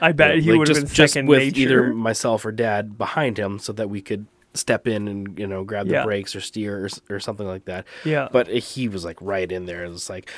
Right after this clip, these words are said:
Speaker 2: "No, I got this." And so he, he gave me a forty
Speaker 1: <laughs>
Speaker 2: minute ride on the quad where I was just on the
Speaker 1: No.
Speaker 2: back, just chilling.
Speaker 1: That's awesome.
Speaker 2: And Connor was the, was leading the pack, though. I was like, "All right, Ollie and I, we're gonna be behind you. You and your sister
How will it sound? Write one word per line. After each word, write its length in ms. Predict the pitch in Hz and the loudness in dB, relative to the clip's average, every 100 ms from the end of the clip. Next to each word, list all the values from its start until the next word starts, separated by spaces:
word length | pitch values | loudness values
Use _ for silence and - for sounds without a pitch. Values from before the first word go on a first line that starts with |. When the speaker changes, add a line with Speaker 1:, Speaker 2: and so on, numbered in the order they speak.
| - | -6
Speaker 2:
"No, 140 | 190 202 | 2 2
I 140 | 190 | 4
got 240 | 180 160 - | 4 2 2
this." 320 | 160 151 - | 0 0 -4
And 160 | 127 | -6
so 240 | - 113 104 - - | -4 -4 -4 -10 -12
he, 60 | 131 | -10
he 160 | - 170 | -8 -2
gave 180 | 160 | 0
me 80 | 117 | 2
a 60 | 113 | -2
forty 340 | - 113 113 | 2 0 0
Speaker 1:
<laughs> 60 | 101 | -2
Speaker 2:
minute 140 | 95 | -4
ride 300 | 90 90 85 | -6 -8 -10
on 120 | - | -14
the 80 | - | -14
quad 260 | - 85 - | -12 -14 -6
where 120 | - | 0
I 40 | |
was 80 | 175 | 4
just 160 | 185 196 | 8 8
on 140 | 170 | 10
the 60 | 160 | 10
Speaker 1:
No. 100 | 139 | 10
Speaker 2:
back, 260 | 131 - | 6 0
just 180 | - 110 | -6 -8
chilling. 380 | - 104 85 - - - _ _ _ _ - | -6 -6 -6 -10 -12 -18 _ _ _ _ -8
Speaker 1:
That's 280 | 180 180 - | -8 -8 -10
awesome. 800 | - 185 180 - 175 151 131 127 _ - - - | -8 -6 -6 -6 -4 -4 -6 -16 _ -20 -16 -6
Speaker 2:
And 180 | 104 | -6
Connor 420 | - 139 135 104 - - - _ _ _ _ | 2 4 6 4 -2 -20 -20 _ _ _ _
was 220 | 104 101 | -2 -2
the, 100 | 104 - | -4 -10
was 340 | 104 104 104 | -10 -6 -4
leading 300 | 107 117 104 | 0 0 0
the 80 | 98 | -4
pack, 260 | 117 110 - | 0 -2 -2
though. 100 | 87 | -6
I 40 | |
was 120 | 98 | -4
like, 160 | 101 98 | -4 -4
"All 60 | 113 | -4
right, 120 | 95 - | -4 -4
Ollie 260 | 104 117 | -2 -2
and 80 | 135 | 0
I, 80 | 135 | 0
we're 120 | 131 | -2
gonna 120 | 113 110 | -4 -4
be 80 | |
behind 400 | 120 139 - 95 87 | -6 -6 -4 -6 -8
you. 220 | 92 101 _ | -10 -12 _
You 240 | 107 107 113 | -10 -6 -4
and 100 | 110 | -4
your 80 | |
sister 480 | 110 107 - 107 107 | -6 -6 -6 -6 -8